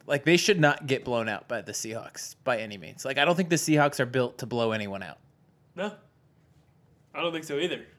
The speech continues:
Speaker 1: Like, I think that's a good barometer game for the Browns. Like, that's a good measuring stick. Like, where are we? Who are we? What do, like, do we really have what it's gonna take to make some noise this year, or are we still a year off?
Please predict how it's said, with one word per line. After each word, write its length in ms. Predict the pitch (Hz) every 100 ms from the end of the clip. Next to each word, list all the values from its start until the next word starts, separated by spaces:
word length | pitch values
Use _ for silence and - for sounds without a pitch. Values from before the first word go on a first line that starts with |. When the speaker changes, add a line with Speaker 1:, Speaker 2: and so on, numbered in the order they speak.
| _ _ _ -
Speaker 1:
Like, 120 | 151
I 80 | 151
think 140 | 202
that's 160 | 226 196
a 40 |
good 240 | 147 160
barometer 520 | 143 143 131 123 117 113
game 260 | 107 101
for 160 | 90 107
the 80 | 95
Browns. 400 | 95 90 - - _ _ _ - - _
Like, 120 | 139 131
that's 160 | 147
a 40 | 185
good 180 | 175
measuring 460 | 147 143 127 123 120
stick. 320 | - 107 101
Like, 120 | 117 113
where 280 | 127 156 147
are 180 | 127
we? 180 | 104 95 - _ _ _
Who 220 | - 160 147
are 180 | 117
we? 160 | 107 107
What 180 | 104 131
do, 220 | 143 127
like, 320 | 131 127 113 - - _ _ _ - - _ _ -
do 100 | 147
we 140 | 151
really 260 | 139 143 139
have 500 | 131 131 135 127 131
what 200 | 139 131
it's 240 | 120 -
gonna 240 | - 139 123
take 420 | 117 120 120 -
to 360 | - 123 110 104 _ _ _ _ _ _ _ -
make 280 | 135 123
some 160 | - 127
noise 220 | 123 120
this 260 | 113 120 -
year, 280 | 151 151 131
or 120 | 127
are 40 |
we 140 | 117 113
still 240 | - 117
a 40 | 107
year 220 | 92 69
off? 180 | 55